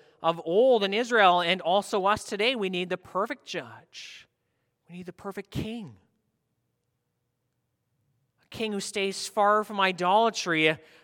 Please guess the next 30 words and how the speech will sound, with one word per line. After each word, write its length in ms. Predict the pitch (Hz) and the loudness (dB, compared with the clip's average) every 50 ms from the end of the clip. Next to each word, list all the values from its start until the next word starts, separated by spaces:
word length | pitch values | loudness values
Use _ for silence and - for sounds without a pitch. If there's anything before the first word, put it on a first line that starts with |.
| _ | _
a 80 | - 175 | -12 -12
king 440 | - - - 160 214 220 226 226 220 | -10 -8 -2 0 2 2 2 0 -2
who 160 | 220 214 202 | -4 -4 -6
gives 460 | 170 175 196 202 208 202 196 - - | -4 -2 -2 -2 -2 -4 -6 -10 -14
perfect 460 | - - - 202 196 190 208 185 175 151 | -12 -6 -4 -2 -2 -2 -4 -8 -10 -10
judgments. 1080 | - 175 180 196 226 196 170 147 127 104 98 _ _ _ _ - - - - - _ _ _ _ _ _ _ _ _ _ _ _ _ _ _ _ _ _ _ _ _ _ _ _ _ _ _ _ _ _ _ _ | -6 -2 -2 -2 -2 -4 -10 -14 -14 -14 -16 _ _ _ _ -20 -20 -20 -20 -20 _ _ _ _ _ _ _ _ _ _ _ _ _ _ _ _ _ _ _ _ _ _ _ _ _ _ _ _ _ _ _ _
And 80 | 170 170 | -20 -20
that's 180 | 180 - - | -18 -12 -10
what 100 | 208 190 | -10 -8
we 140 | 180 185 175 | -6 -6 -8
have 300 | - - 180 180 190 185 | -4 -2 -2 0 0 -2
in 120 | 185 185 | -4 -6
Jesus 420 | 160 147 185 196 196 165 185 175 - | -6 -6 -6 -6 -6 -6 -10 -10 -12
Christ. 840 | - - - 175 196 226 185 131 - - - - - - - - _ _ _ _ _ _ _ _ _ _ _ _ _ _ _ _ _ _ _ _ _ _ _ _ _ _ _ _ _ _ _ _ _ _ _ _ _ _ _ _ _ _ _ _ _ _ _ _ _ - | -12 -6 -4 -2 -2 -2 -4 -8 -14 -18 -20 -20 -20 -20 -20 -20 _ _ _ _ _ _ _ _ _ _ _ _ _ _ _ _ _ _ _ _ _ _ _ _ _ _ _ _ _ _ _ _ _ _ _ _ _ _ _ _ _ _ _ _ _ _ _ _ _ -20
You 60 | 180 | -20
know, 40 | 175 | -10
Gideon's 440 | 156 185 196 202 196 190 170 151 175 | -8 -2 0 0 0 0 -2 -4 0
war 220 | 165 175 185 185 | 2 4 4 4
against 340 | 175 170 165 165 - - 170 | 4 2 0 -2 -4 -8 -2
Midian 420 | 160 165 170 170 175 175 175 175 | 0 2 2 4 4 2 2 2
and 120 | 165 156 156 | 0 -2 -2
its 180 | 151 - - | -4 -8 -10
two 180 | - - 185 170 | -8 -8 -8 -8
kings 360 | - - 180 170 180 180 160 | -6 -4 -4 -4 -4 -6 -8
became 360 | 160 160 156 - - 190 185 | -10 -12 -12 -10 -12 -8 -8
a 60 | 170 | -6
matter 360 | 156 151 151 160 165 160 156 147 | -4 -2 0 0 0 0 -2 -6
of 120 | 139 - | -8 -8
personal 420 | - 170 165 160 - - 156 143 139 | -6 -4 -4 -4 -6 -8 -8 -6 -6
revenge. 800 | 139 135 131 135 147 160 170 160 143 135 123 - - - - | -6 -6 -6 -4 -4 -4 -4 -6 -8 -10 -12 -12 -12 -14 -16